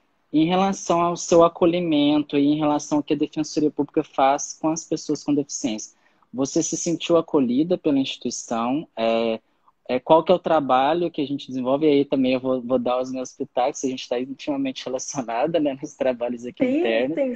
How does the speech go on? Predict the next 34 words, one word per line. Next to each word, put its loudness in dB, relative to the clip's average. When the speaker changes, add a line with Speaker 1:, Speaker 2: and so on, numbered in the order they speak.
Speaker 2:
sim, -10
a 4
ideia 4
é 4
Speaker 1:
Mas 2
Speaker 2:
essa, 4
né? -2
Speaker 1:
<laughs> -4
mas 4
eu 6
vou 4
querer 4
que -2
você 2
nos -2
conte 2
aí, 4
é, 0
assim, -2
como 0
foi 2
seu 2
acolhimento 2
e 4
o 6
que 4
que 2
a 6
Defensoria 2
Pública 0
hoje 2
faz 2
em -10
prol, 2